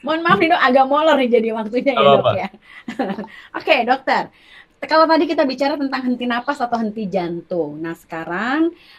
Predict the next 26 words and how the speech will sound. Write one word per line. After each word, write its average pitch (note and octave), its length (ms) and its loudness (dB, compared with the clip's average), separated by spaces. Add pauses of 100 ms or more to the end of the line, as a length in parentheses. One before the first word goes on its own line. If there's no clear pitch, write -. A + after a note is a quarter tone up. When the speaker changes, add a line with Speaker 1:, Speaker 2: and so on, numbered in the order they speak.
Speaker 1:
ada F#3+ 300 -2
pertanyaan F#3 640 -8
nih, G3+ 180 -4
Dok. E3+ 460 -4
Eh, G#3+ 420 2
Dok, F3 460 -2
kenapa F#3+ 420 -8
sih, A3 220 -10
Dok? B3+ 320 4 (400)
Eh, A#3+ 580 -4 (160)
kalau D#4+ 240 -2
habis D4+ 220 -2
olahraga, A#3 560 -2 (240)
nafas G3+ 340 -10
saya G#3 220 -2
Speaker 2:
Hmm. - 40 -14
Speaker 1:
kok A#3+ 120 -4
jadi F3+ 320 -8 (100)
lebih G3+ 320 -6
pendek-pendek. D#3+ 840 -12 (560)
Speaker 2:
Hmm. A#2 240 -2
Speaker 1:
Apa A3+ 120 -10
karena G#3 380 -6
saya G#3 320 -4
jarang E3+ 320 -8
olahraga? D3+ 560 -10